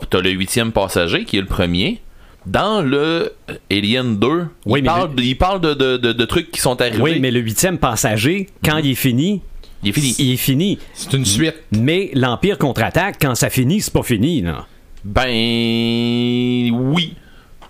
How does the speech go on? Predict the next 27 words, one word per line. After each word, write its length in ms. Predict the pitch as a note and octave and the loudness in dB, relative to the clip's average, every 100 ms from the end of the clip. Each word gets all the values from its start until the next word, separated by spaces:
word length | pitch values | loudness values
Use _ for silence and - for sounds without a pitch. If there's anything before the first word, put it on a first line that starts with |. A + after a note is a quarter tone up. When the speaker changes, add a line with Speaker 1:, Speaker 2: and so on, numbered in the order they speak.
| - - | -14 -8
Speaker 2:
Euh, 60 | |
ouais. 340 | G#2+ A2+ F#3+ G3+ F#3+ | 0 2 2 2 0
Speaker 1:
<laughs> 180 | - C3 | -2 -4
Ben 260 | D#3 D#3+ D#3 | -2 2 2
oui. 160 | G3 F3 A#2 - - | 2 -2 -4 -6 -4
Speaker 2:
<laughs> 340 | - D#3 - B2+ | 0 0 0 0
Avec 200 | B2 D3 | 0 0
Speaker 1:
L'histoire 300 | - G3 C4+ | 0 2 0
est 80 | |
finie. 200 | C4 C#4+ G#2 | 0 0 0
Speaker 3:
Ah, 120 | G#2+ | 0
ben 480 | A2 A2 A2 - B2+ | 0 0 0 2 2
ouais. 60 | |
Speaker 2:
Ouais, 160 | F3+ G#3 | 2 2
non, 160 | C#3+ E3 | 2 2
mais, 100 | C3+ | 0
euh, 680 | A#2+ A#2+ A#2+ A#2+ B2+ B2 B2 | 0 0 2 2 2 2 2
Han 100 | B2+ | 2
Solo 400 | C#3+ - D#3+ G#3+ | 2 0 2 2
est 120 | E3 C3+ | 2 2
dans 160 | C#3 | 0
Carbonite, 540 | C3 D3+ C#3 D3 D3+ G3+ - | 0 0 2 2 0 -2 0
Speaker 1:
Ah 120 | G#3+ | 0
Speaker 2:
euh. 120 | - | 2
Speaker 1:
oui, 240 | C4 G#3 F#2 | 0 0 0
ok, 140 | C3 D#3+ | 0 2
ouais, 140 | A#3 | 0